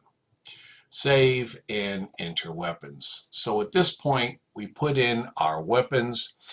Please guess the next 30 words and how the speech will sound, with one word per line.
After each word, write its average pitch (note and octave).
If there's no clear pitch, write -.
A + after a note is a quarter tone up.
If C3+
you A#2+
take C#3+
a C3+
look B2
at G#2
other G#2
units A2
in G#2
the F#2+
database G#2+
that G2
I F#2
have, F#2
you G2
will E2
see F#2
how G#2+
I F#2+
declare A2+
it, A2+
but G2
basically C3+
I'm G#2+
just G#2+
gonna F#2+
give G2+
this G2
guy E2
two A#2